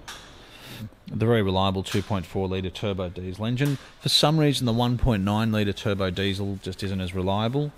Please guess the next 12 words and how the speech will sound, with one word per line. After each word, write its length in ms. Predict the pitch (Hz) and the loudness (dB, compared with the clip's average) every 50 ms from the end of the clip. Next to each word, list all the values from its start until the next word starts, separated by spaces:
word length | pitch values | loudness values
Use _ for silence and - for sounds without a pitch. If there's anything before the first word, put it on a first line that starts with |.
| - - - - - - - - - - - - - - - - - - - | -12 -12 -12 -12 -12 -16 -18 -20 -20 -20 -20 -20 -20 -20 -20 -20 -20 -18 -12
And, 320 | - 92 95 95 95 90 | -8 -6 -4 -4 -2 -2
uh, 80 | 98 92 | -2 -4
I 60 | 92 | -4
think 180 | - 123 104 - | -4 -6 -6 -4
they, 280 | 98 92 90 90 87 90 - - - | -4 -4 -4 -4 -6 -8 -12 -14 -10
they 120 | - 92 | -8 -8
really 280 | 90 90 95 95 90 87 | -4 -4 -4 -2 -2 -2
lack 240 | 87 87 85 80 - - - 98 - - - - - - - - - - - | -2 -2 -2 -4 -6 -10 -12 -14 -14 -14 -20 -20 -20 -20 -20 -18 -14 -8 -4
in 100 | 92 90 | -2 -2
terms 240 | - 110 95 92 85 | 0 0 0 0 0
of 140 | 87 82 - | -2 -2 -2
power. 500 | - - 95 90 90 90 90 87 87 | 0 0 2 4 4 4 4 2 0